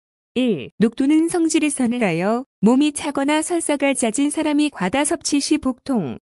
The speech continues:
설사를 유발할 수 있다. 이, 하루 삼십 그램 이내로 섭취하는 것이 좋다. 삼, 국산 녹두는 껍질이 거칠고 손으로 비비면 하얀 분말이 묻어나오고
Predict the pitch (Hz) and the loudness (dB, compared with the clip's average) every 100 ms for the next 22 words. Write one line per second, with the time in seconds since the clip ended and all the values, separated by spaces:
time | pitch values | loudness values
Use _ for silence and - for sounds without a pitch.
0 | - - 320 320 302 294 208 220 285 311 | -8 -2 0 2 2 2 2 2 2 0
1 | 311 254 196 - 113 - _ _ _ _ | 0 -2 -4 -4 -6 -8 _ _ _ _
2 | _ - 240 233 147 - - 359 349 339 | _ 2 4 4 2 -4 -6 0 0 0
3 | 349 - 302 294 294 277 208 220 277 302 | -4 -4 -2 0 2 2 2 4 4 0
4 | 330 - - 320 302 285 175 - 269 269 | -4 -6 0 2 2 0 -2 -2 -2 -2
5 | 262 - 123 - _ _ _ - 320 285 | -6 -6 -8 -10 _ _ _ -8 0 2
6 | 170 - _ 233 - 294 302 233 214 302 | 2 -2 _ -8 -2 0 2 2 2 2
7 | 285 302 311 302 302 - 320 302 302 - | 2 2 0 -2 -6 -2 0 2 2 -2
8 | 202 - 277 277 285 294 285 269 269 277 | -6 -2 -2 0 0 0 0 2 0 0
9 | 226 202 214 254 285 320 359 339 349 330 | 0 2 2 2 0 -2 -2 0 0 -2
10 | 269 254 277 285 180 180 294 262 208 156 | 0 2 2 2 2 0 0 0 0 0
11 | 180 285 | -2 -2